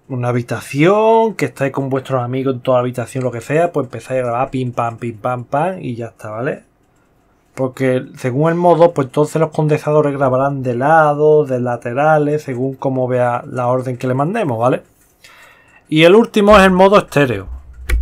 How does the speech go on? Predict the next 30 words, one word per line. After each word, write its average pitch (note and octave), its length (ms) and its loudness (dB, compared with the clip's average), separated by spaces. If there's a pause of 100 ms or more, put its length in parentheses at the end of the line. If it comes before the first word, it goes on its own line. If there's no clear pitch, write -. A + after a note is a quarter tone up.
(1300)
El C3+ 120 -4
modo E3 220 4
estéreo F#3+ 440 2
sirve D#3+ 260 -2
para B2+ 480 0
vocales F3 840 0
e C3 140 -8
instrumentos. D3+ 760 -6
La A2+ 100 -14
verdad A#2+ 280 -4
es D3+ 40 -6
que - 140 -8
este D#3+ 160 -4
modo F3 440 0
no C#3 200 -2
lo C#3+ 80 0
entiendo C3 440 -4
muy B2 220 -6
bien D#3+ 240 -4
para A#2 600 -6 (680)
para A#2 280 -4
qué E3+ 260 -2
es. A#2+ 140 -10
Es A2+ 140 -12
un A#2+ 80 -10
modo B2 260 -4
estéreo, C#3 460 -4
pero A2 160 -16
no A#2 140 -12
sé. F3+ 220 -8